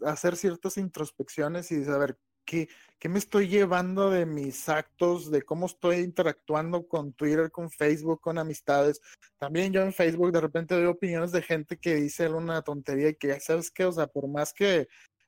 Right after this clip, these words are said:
fuiste compañero de, de, de, de escuela o de no sé qué trabajo, lo que sea, si ya llega un punto que dices, "Es que tú no estás aportando nada", o sea, bye, o sea, siléncialo si no lo quieres borrar, porque a lo mejor de repente se te puede ofrecer,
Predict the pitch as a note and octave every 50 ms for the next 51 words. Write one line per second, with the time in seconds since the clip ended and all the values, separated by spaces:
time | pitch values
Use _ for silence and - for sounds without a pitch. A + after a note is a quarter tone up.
0 | _ - - - F#3+ F3+ F3 - - G#3+ G3+ G3 F3+ E3 - E3 D#3+ C#3+ D#3 D#3
1 | D#3 F3 G3+ G#3+ G#3 G#3+ G#3+ G#3+ G#3+ G#3 G3 F#3+ F3+ E3+ E3 D#3+ D3+ D#3+ D#3 D3+
2 | D3+ D3 C#3 D3 D#3 D3+ D3+ C#3 D3+ D3+ C#3+ C#3 C#3+ C#3+ C#3+ C3+ - - - F#3
3 | G#3+ A3+ A3 G#3+ G#3+ G#3 G3+ G3+ G3 F#3 F3+ E3+ D#3+ D3+ D3+ D3 D3 C#3 C3+ C#3
4 | C#3 C3+ C3+ - - - _ _ _ - C#3+ D3 D3+ D#3 D#3 D3 - E3 - E3+
5 | E3 - D#3 D#3 F3 G3 A3 A3+ G3+ - G#3 F3+ F3 F3 - D3+ - - G3 G3+
6 | F#3+ - - D#3 D3+ C#3 C3 D3+ D3+ F3 G3+ G#3+ G#3+ A3 G#3+ G#3+ G#3+ - - G3
7 | F#3+ A3 F#3+ F#3 E3+ D#3+ E3 - - G3+ F#3 - G3 F#3+ G3 - - G#3+ A3+ -
8 | - A3+ E3+ - _ - F3 F3 F#3 G3 A3 A3 G#3 F#3+ F3+ F3+ F3+ E3+ G3+ A#3+
9 | B3+ A3+ - E3+ D3 D3 C#3+ D#3+ G3+ B3 C4+ G3 - - - D#3 C#3 C3 - _
10 | _ _ - - E3+ E3+ D#3+ F#3 G#3 A#3+ A#3 D4 C#4 B3 G#3+ F3 - F3+ E3+ E3+
11 | F3+ G3 - - A3 G#3 A3 G#3 G3+ F#3+ D#3+ D3+ D3+ F3+ G#3 G3 - - - -
12 | - D#3+ D3 C3+ B2 _ _ _ _ _ _ _ _ _ - D3 D#3 E3 E3 D#3+
13 | D#3 D3+ C3 D#3+ E3+ F3+ G3 F#3 F#3+ F3 E3 D#3+ - E3 F3+ E3+ F3+ - - C#3
14 | - - E3 D#3+ C#3+ C#3 C3+ E3+ F#3